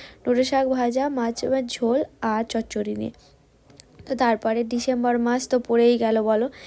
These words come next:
দেখতে দেখতে তে-, আ, তেইশ সালটা কীভাবে যে চলে গেল, তোমাদের কি বলবো। আর ডিসেম্বর মানেই ক্রিসমাস, আর ক্রিসমাস মানেই তো কেক, তোমরা জানো। দেখতে দেখতে পঁচিশে ডিসেম্বর চলে এসেছে, প্রায় একটা বছর পার করে ফেলেছি।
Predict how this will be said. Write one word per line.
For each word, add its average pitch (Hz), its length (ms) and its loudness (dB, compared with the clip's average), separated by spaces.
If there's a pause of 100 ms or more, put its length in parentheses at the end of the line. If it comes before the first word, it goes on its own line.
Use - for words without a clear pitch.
(260)
দেখতে - 280 -2
দেখতে 277 320 4 (160)
তে-, 247 220 4
আ, 240 240 4
তেইশ 240 300 2
সালটা 247 300 0
কীভাবে 277 520 2
যে 285 100 4
চলে 262 320 4
গেল, 269 220 2
তোমাদের 233 460 0
কি 247 140 -2
বলবো। 208 400 0 (440)
আর 262 80 0
ডিসেম্বর 240 580 2
মানেই 233 440 2
ক্রিসমাস, 254 760 2 (420)
আর 262 260 6
ক্রিসমাস 254 540 0
মানেই 226 400 0
তো 269 120 8
কেক, 233 260 4 (100)
তোমরা 233 320 4
জানো। 226 380 4 (380)
দেখতে 240 260 0
দেখতে 247 200 0
পঁচিশে 233 440 0
ডিসেম্বর 240 520 2
চলে 233 320 4
এসেছে, 254 460 2 (160)
প্রায় 240 360 4
একটা 233 320 0
বছর 233 280 2
পার 226 300 -4
করে 233 240 0
ফেলেছি। 247 500 2